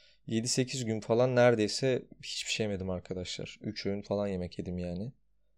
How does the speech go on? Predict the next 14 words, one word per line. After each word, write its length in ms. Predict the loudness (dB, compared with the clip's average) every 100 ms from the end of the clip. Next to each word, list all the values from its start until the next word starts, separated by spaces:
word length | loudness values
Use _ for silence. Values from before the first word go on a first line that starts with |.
| _ _ _ _
Fazla 420 | _ 2 2 2 0
uyuyamadım. 460 | 2 2 2 -2
Sürekli 320 | -2 -4 -4
kabuslarla 640 | -4 -2 0 -2 0 0 2
uyandım. 500 | 0 -2 -2 -4 -8 _ _ _ _ _ _ _ _ _ -6
Çok 220 | -6 -2
fazla 320 | 0 0 -2
dışarı 260 | -4 -4 -2
çıkmadım. 560 | -4 -4 -6 -4 -8 -12 _ _ _ _ _ _ _ _ _ _ _ _ _ _ _ _ _ _ _ _ _
Kötüydü. 680 | -6 -4 0 0 2 -2 -2 -10 _ _ _ _ _ _ _ _ _ _ _ _ _ _ _ _ _ _ _ _ _ _ _
Ama 440 | 2 6 6 4 -2 _ _ _
insan 440 | -2 0 0 2
biraz 360 | 6 6 6 6
da 220 | 2 2